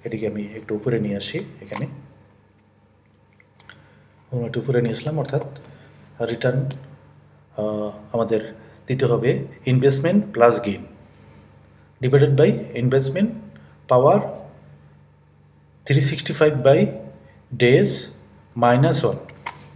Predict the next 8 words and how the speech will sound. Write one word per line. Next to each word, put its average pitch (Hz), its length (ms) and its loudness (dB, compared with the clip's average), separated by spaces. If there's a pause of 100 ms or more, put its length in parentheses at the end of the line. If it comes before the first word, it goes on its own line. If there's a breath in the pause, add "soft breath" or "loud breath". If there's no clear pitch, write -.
(280 loud breath)
তাহলে 143 200 2
এখানে 135 180 2
আমরা 135 160 4
ফর্মুলাটি 131 560 -2 (920 loud breath)
প্রয়োগ 147 200 0
করি, - 200 -4
সমান 120 280 -2
সমান। 117 340 -4